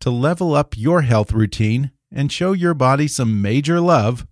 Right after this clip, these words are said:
with solutions like Active Flex Plus,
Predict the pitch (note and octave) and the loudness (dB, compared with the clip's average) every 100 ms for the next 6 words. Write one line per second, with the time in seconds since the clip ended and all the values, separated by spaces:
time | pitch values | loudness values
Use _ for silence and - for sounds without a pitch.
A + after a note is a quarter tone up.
0 | _ A#2+ - - A#2 C#3 D3 F3+ E3+ A#2+ | _ -6 -6 -4 0 0 -2 -4 -4 -2
1 | A2 - A2 D#3 - F#3 - C3+ D3 - | -4 -2 -4 -4 -2 -4 -2 -4 -2 -4
2 | - - C#3+ E2 - - | -12 -2 -2 -2 -6 -16